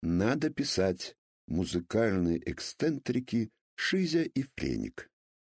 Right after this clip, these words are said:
Художник безропотно, сам Карандаш велел, замазал фамилии Иванов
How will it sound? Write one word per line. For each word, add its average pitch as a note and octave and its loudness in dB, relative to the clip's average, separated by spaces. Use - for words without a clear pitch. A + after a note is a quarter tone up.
Художник D#2 -2
безропотно, C#2+ 0
сам A#1+ -4
Карандаш B1 -4
велел, G#2+ 0
замазал E2 0
фамилии D2 -2
Иванов C#2+ -2